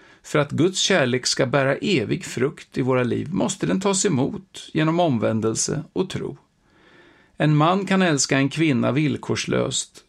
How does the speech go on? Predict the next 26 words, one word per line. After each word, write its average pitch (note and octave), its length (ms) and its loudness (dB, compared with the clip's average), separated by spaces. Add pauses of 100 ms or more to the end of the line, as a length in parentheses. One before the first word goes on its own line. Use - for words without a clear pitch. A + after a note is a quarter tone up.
men D#3+ 260 2
om E3+ 100 2
hon F#3+ 120 2
inte F3+ 180 -2
tar C#3+ 200 2
emot G3+ 380 0
hans A#3 180 0
kärlek - 560 -4
och D3 80 2
är D#3+ 40 2
villig D#3+ 260 2
att E3+ 100 2
gifta F3+ 400 -2
sig F#3+ 120 0
med D#3+ 160 2
honom, - 320 -2 (560)
kommer D3 260 2
hans C#3 260 2
villkorslösa C3 880 0
kärlek B2 680 -2 (180)
till C#3 300 0
henne A#2+ 420 -2 (240)
inte - 460 -2
att - 180 -6
bära B2+ 300 -2
frukt. - 640 -8